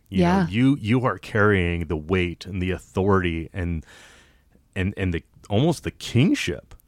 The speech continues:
Speaker 2: I mean, it
Speaker 1: with you.
Speaker 2: the, the reality of, 'cause one of the prayers that we pray a lot as far as a family, individually, is, "Your kingdom come,
Speaker 1: Yeah.
Speaker 2: your will be done." And people cry out for that, and they,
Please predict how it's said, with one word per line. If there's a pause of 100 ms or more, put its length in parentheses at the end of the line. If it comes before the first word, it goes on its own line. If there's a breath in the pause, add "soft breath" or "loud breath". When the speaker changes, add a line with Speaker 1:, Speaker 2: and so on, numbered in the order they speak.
(160)
Speaker 2:
I
mean,
it
Speaker 1:
with
you. (240)
Speaker 2:
the, (100)
the
reality
of, (420 soft breath)
'cause
one
of
the
prayers
that
we
pray (100)
a
lot (140)
as
far
as
a
family,
individually,
is, (360 loud breath)
"Your
kingdom
come, (180)
Speaker 1:
Yeah.
Speaker 2:
your
will
be
done." (380 loud breath)
And
people
cry
out
for
that,
and
they,